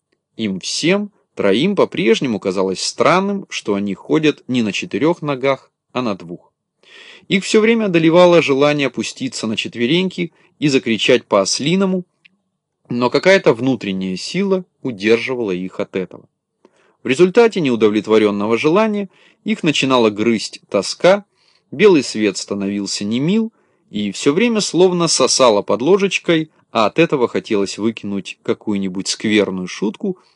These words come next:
чтобы и у других на душе сделалось так же нехорошо, как у них. Если бы Незнайка узнал об их мучениях, то поскорее превратил бы их обратно в ослов. Но он ничего об этом не знал.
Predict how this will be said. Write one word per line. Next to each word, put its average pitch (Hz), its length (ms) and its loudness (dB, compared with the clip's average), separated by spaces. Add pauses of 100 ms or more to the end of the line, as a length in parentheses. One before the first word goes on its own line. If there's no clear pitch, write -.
(160)
чтобы 202 400 0
и 196 60 0
у 185 80 0
других 131 440 -2
на 104 100 -4
душе 92 360 0
сделалось 95 720 -4 (180)
так 95 220 2
же 85 140 -10
нехорошо, 92 680 -4 (380)
как - 260 -12
у - 20 -6
них. 92 300 -8 (920)
Если 220 240 2
бы 202 120 2
Незнайка 190 460 2
узнал 160 420 2
об 127 200 0
их 143 160 -4
мучениях, 117 800 -4 (400)
то 143 100 4
поскорее 123 600 0
превратил 117 560 -2
бы 117 160 -2
их 110 140 -8
обратно 110 600 -2 (100)
в 95 140 -10
ослов. 92 480 -8 (440)
Но 107 220 -2
он 95 180 -4
ничего 165 500 0
об 143 160 2
этом 131 340 0 (400)
не 95 160 -8
знал. 85 320 -10